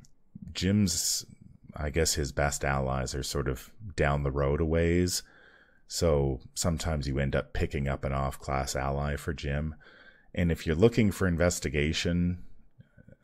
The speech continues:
Alyssa competes with Doctor Mylan Christopher in Seeker. So you sort of have to decide, do I want to play Doctor Mylan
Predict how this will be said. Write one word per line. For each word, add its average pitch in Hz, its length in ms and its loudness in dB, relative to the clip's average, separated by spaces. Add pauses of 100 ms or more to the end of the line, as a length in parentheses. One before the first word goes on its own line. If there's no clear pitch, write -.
Alyssa 85 400 0
competes 71 640 -6
with 67 200 -8
Doctor 71 320 -4
Mylan 67 340 -4
Christopher 73 760 -4 (140)
in 71 180 -4
Seeker. 85 600 -2 (580)
So 71 640 0 (760)
you 80 140 -4
sort 78 220 0
of 71 80 2
have 76 220 0
to 65 100 -4
decide, 71 800 0 (220)
do 76 180 -2
I 73 100 0
want 78 520 -2
to - 100 -6
play 73 280 -2
Doctor 71 360 -4
Mylan 92 540 2